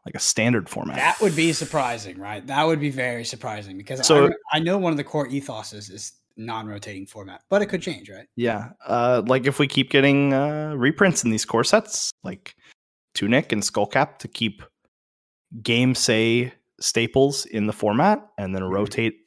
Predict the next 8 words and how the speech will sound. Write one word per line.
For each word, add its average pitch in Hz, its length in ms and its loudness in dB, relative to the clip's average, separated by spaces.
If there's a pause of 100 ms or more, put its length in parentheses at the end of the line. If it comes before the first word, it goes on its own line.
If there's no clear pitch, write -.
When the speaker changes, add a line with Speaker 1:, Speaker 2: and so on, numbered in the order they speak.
(160)
Speaker 1:
out 113 160 2
older 135 240 4
formats 160 480 4
instead 107 320 -2
of 110 160 0
banning 110 320 2
cards. 135 640 0 (1300)
Speaker 3:
Yeah. 123 320 0